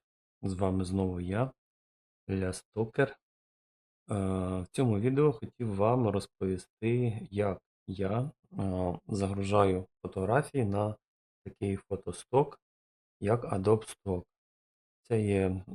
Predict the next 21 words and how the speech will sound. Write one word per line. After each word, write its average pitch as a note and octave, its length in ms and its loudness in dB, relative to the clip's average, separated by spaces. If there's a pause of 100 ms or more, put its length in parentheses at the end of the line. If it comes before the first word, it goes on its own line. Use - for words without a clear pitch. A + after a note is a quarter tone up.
сайт, C#3 440 2 (340)
е, F#2+ 240 0
який A#2 320 0
продає G#2 720 0
зображення. F#2 600 -2 (760)
Значить, - 180 -4
для G2+ 120 0
того, C#3 500 2 (300)
е, G2 360 -2
щоб G#2 240 -2
вам G#2 220 4
загружи-, G2+ 640 -2
загрузити G#2 600 0
сюди F#2+ 420 -4 (120)
свої G2 300 -2
фотографії, G2 720 -4
е, G3 100 0 (1160)
вам C3 260 6
потрібно B2+ 380 2
на G#2 80 2
цьому, A2 340 -2